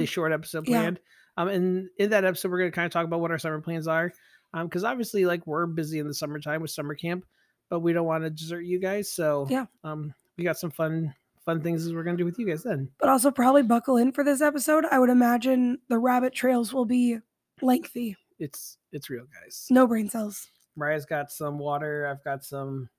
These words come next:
Speaker 2: organic giant peach. Is it Tazo or Tazo?
Speaker 1: I feel like Tazo.
Speaker 2: Tazo.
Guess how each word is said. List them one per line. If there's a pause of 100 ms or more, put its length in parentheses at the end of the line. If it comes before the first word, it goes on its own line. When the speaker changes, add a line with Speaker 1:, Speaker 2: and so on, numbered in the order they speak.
(1000)
Speaker 2:
organic
giant
peach.
Is
it
Tazo
or
Tazo?
Speaker 1:
I
feel
like
Tazo. (120)
Speaker 2:
Tazo.